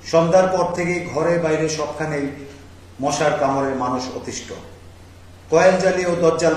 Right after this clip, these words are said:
মশার আক্রমণ থেকে রেহাই মিলছে না। এখন ডেঙ্গুর ভরা মৌসুম। করোনার আতঙ্কে মানুষ এখন ডেঙ্গুর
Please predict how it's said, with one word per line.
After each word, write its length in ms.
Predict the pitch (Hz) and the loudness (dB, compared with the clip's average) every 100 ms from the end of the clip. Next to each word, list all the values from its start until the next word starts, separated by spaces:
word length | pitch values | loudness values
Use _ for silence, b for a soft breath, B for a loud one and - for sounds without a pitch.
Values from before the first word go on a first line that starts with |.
| 151 | 0
মশার 240 | 147 147 143 | -2 0 0
আক্রমণ 280 | 156 139 131 | -2 -4 -6
থেকে 160 | - 139 | -6 -6
রেহাই 280 | 120 120 120 | -4 -4 -4
মিলছে 340 | 107 104 - 82 | -6 -10 -12 -14
না। 60 | - - - - - - - - - - 143 | -16 -20 -20 -20 -20 -20 -20 -20 -20 -8 -6
এখন 280 | 151 175 175 185 - - - - | -4 -2 -2 -4 -8 -14 -16 0
ডেঙ্গুর 400 | 160 160 185 190 - | 2 2 0 0 -2
ভরা 200 | 135 139 | 0 0
মৌসুম। 400 | 131 113 - - - - B B B - - | 0 -4 -6 -10 -10 -16 B B B -10 0
করোনার 380 | 165 170 175 170 | 0 2 2 4
আতঙ্কে 360 | 165 170 160 170 156 | 4 2 -2 -2 0
মানুষ 240 | 151 156 156 | 0 -2 -4
এখন 240 | 143 156 139 | -2 -2 -2
ডেঙ্গুর 340 | 147 147 143 | -2 -2 -4